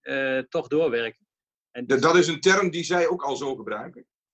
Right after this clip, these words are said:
Speaker 1: Nou ja, die is, die is acht dagen geleden al, eh, gepubliceerd en, en, eh, ook, ook, eh, vrijgegeven van, "Dit is een juiste manier om te werken."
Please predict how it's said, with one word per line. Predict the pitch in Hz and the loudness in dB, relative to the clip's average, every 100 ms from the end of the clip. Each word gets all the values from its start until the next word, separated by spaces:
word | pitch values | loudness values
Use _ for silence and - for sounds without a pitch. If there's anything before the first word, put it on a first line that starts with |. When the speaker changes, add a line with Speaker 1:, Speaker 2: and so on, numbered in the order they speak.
| - | -12
Speaker 1:
Nou | 214 | -6
ja, | 185 | -2
die | 180 | 0
is, | 185 - | 0 -2
die | 190 | -4
is | 190 | -4
acht | 202 - | -6 -4
dagen | 190 170 | -4 -4
geleden | - 185 202 185 | -2 0 0 0
al, | 156 160 160 | 0 2 2
eh, | 156 151 | 2 -2
gepubliceerd | 147 156 156 143 - 180 - | -6 -6 -6 -4 -2 -2 -2
en, | 147 151 147 | -2 0 0
en, | 147 147 143 | 0 -2 0
eh, | 143 139 143 | -2 -2 -2
ook, | 151 - | -4 -4
ook, | 147 139 - | -8 -6 -4
eh, | 139 | -4
vrijgegeven | 131 165 175 - 139 127 127 | -4 -6 -6 -6 -4 -4 -4
van, | 131 | -4
"Dit | 151 | -2
is | 147 | 0
een | 143 | 0
juiste | 135 147 147 | 0 -2 -4
manier | 147 147 | -2 -2
om | 135 | -2
te | 131 | -4
werken." | 143 160 143 151 147 | -4 -4 -4 -8 -12